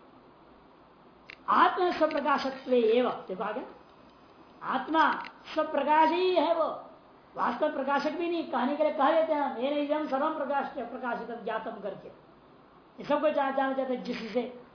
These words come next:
अर्थात सबको जानने वाला ज्ञाता है, वो मानना पड़ेगा व्यवहार के आधार पर। प्रकाशक ही सारे जगत है।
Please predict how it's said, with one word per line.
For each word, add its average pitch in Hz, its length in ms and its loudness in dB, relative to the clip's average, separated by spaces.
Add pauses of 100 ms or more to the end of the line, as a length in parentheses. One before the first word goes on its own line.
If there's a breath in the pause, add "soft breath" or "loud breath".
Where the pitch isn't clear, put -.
(300)
अर्थात 262 260 2
सबको 277 180 4
जानने 269 400 0
वाला 254 420 2 (800)
ज्ञाता 233 340 0
है, 254 220 4
वो - 260 -6 (220)
मानना 233 200 0
पड़ेगा 262 460 -2 (520)
व्यवहार 226 300 -2
के 240 80 -4
आधार 233 200 -2
पर। 233 160 -10 (920)
प्रकाशक 226 340 -2
ही 254 200 -2
सारे 240 200 0
जगत 247 220 -2
है। 240 280 -4